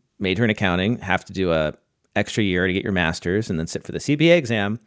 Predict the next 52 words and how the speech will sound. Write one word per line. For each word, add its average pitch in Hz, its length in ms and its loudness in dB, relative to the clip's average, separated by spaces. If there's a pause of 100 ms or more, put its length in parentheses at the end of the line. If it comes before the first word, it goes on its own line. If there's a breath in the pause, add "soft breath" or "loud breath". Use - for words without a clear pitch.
(400 soft breath)
and 107 120 -2
make 104 140 0
less 147 240 4
money 123 200 2
than 110 100 0
somebody 104 300 0
who 101 100 -2
does 87 160 -2
four 160 220 4
years 139 300 4
and 110 120 -6
doesn't 113 160 -2
have 104 180 -2
to - 60 -16
do 107 120 -4
an 98 80 -4
exam 85 480 -6 (100)
or 110 200 2
a 92 60 0
fifth - 260 -4
year? - 240 -10 (640 soft breath)
That's 98 240 2
kind 98 280 4
of 107 360 2 (560)
basic 117 400 2
math 95 360 -4
to - 80 -10
me. 95 200 -6 (500)
And 110 140 0
it's 110 140 -2
a 127 40 4
difference 127 380 2
of 107 120 0
tens 87 320 -4
of 120 80 -4
thousands 82 420 -4
of 139 80 -4
dollars 95 400 2
in 101 80 0
terms 92 320 -2
of 82 80 -10
tuition, 92 580 0 (640 soft breath)
and 110 240 0
then 117 500 0
more 131 320 4
than 120 160 0
that 92 200 -2
in 110 60 -6
terms 123 220 -4
of 113 40 -6
your 123 100 2
time. 120 380 -2